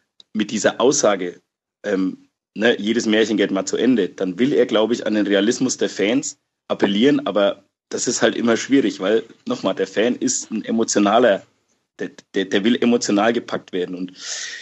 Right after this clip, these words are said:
von den Fans, glaube ich, äh, die sind schon in der Lage, das realistisch einzuschätzen, aber nur mit einem gewissen Abstand zum Stadionbesuch am Wochenende. Und, ähm, ähm, ja, ähm, ähm, abseits musst du natürlich alles versuchen, um da irgendwie wie eine Wand zu stehen und, und dich irgendwie vielleicht auch als gallisches Dorf zu,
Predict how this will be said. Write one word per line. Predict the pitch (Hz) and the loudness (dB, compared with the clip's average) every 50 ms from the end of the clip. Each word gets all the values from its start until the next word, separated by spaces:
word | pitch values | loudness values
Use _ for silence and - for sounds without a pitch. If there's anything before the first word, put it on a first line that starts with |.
| - - _ _ _ _ _ _ - 92 71 71 82 | -20 -20 _ _ _ _ _ _ -16 -14 -10 -10 -10
von | 87 - - 107 110 | -4 0 2 4 4
den | 113 110 | 4 4
Fans, | 95 107 110 127 135 135 | 4 4 4 4 4 4
glaube | - 113 113 117 120 | 4 4 4 4 2
ich, | 117 - - | 0 -4 -6
äh, | - 104 98 80 82 - - - - - | -8 -6 -6 -8 -10 -14 -18 -18 -14 -10
die | - | -6
sind | - - 135 165 | -2 -2 -2 0
schon | - - 131 147 160 | 2 2 2 4 4
in | - 139 | 4 4
der | 131 127 | 4 4
Lage, | 117 107 107 117 135 139 | 4 4 2 0 0 0
das | 135 127 - 113 | -2 -4 -2 0
realistisch | 117 113 117 135 - - - - | 0 0 0 -2 -4 -6 -8 -6
einzuschätzen, | - 101 - - - - - 135 127 - - 113 | -4 -4 -4 -6 -6 -2 -2 -2 0 0 -2 -2
aber | 98 - 107 | -2 -2 0
nur | 110 120 127 | 0 0 0
mit | 127 - - | 0 -2 -2
einem | 120 117 110 | -2 -2 -2
gewissen | 110 104 110 110 - 113 | -2 -2 -2 -2 -2 -2
Abstand | - - - - - - 110 101 95 | -2 -4 -4 -2 0 2 2 2 2
zum | - - 101 | 0 -4 -6
Stadionbesuch | 95 - 98 95 104 113 113 104 95 87 - 92 87 - | -2 2 4 4 6 6 4 4 2 2 0 -2 -4 -4
am | - 90 85 | -6 -10 -10
Wochenende. | 92 90 - 90 87 87 90 90 92 90 - _ - - - - - - - - - _ _ | -10 -6 -6 -6 -6 -4 -6 -6 -8 -8 -10 _ -20 -18 -16 -14 -14 -14 -16 -18 -20 _ _
Und, | - 101 98 98 98 98 95 95 | -2 0 2 4 4 2 2 2
ähm, | 95 95 95 95 95 95 95 95 | 2 2 4 4 4 4 4 2
ähm, | 92 95 95 95 92 90 - - - _ _ _ _ _ _ _ _ _ _ _ - - | 2 2 2 2 0 0 -2 -6 -20 _ _ _ _ _ _ _ _ _ _ _ -6 0
ja, | - 101 113 110 98 - _ - | 2 4 4 2 0 -4 _ -16
ähm, | - 92 92 90 87 87 85 82 | -10 -8 -6 -6 -6 -6 -8 -8
ähm, | 82 87 87 90 - | -8 -6 -6 -6 -6
abseits | - 104 - - - 107 110 107 - | -6 -8 -2 2 4 4 4 4 4
musst | 110 113 117 - - | 2 2 2 2 2
du | 123 | 2
natürlich | 117 107 - - 110 107 - - | 2 2 2 0 0 0 -2 -2
alles | - 113 117 117 117 - - | 0 2 2 2 0 0 -2
versuchen, | - 107 95 117 120 113 113 110 | -2 -2 -2 -2 -2 -2 -2 -2
um | 90 110 104 | 0 2 2
da | 104 | 2
irgendwie | 98 - 101 113 117 110 104 92 | 2 2 0 0 2 0 2 2
wie | 110 | 2
eine | 113 120 107 - | 2 4 4 2
Wand | 98 113 123 - | 0 -2 -4 -6
zu | - 151 | -6 -6
stehen | - - 104 101 101 | -4 -2 -2 0 0
und, | 101 95 - | 0 -2 -4
und | 92 101 98 - - - | -6 -10 -12 -10 -8 -8
dich | 104 - - 98 | -8 -6 -4 -4
irgendwie | 101 110 110 101 | -2 -2 -2 -2
vielleicht | - 107 101 98 104 117 - 117 | 0 2 4 4 4 2 2 0
auch | 104 101 | 2 2
als | 101 - - - | 2 2 0 -2
gallisches | - - 120 117 107 110 - - | -2 0 0 0 -2 -4 -10 -4
Dorf | - - 113 120 131 - - | 0 2 4 4 2 0 -4
zu, | - - 123 113 - | -6 -6 -6 -6 -6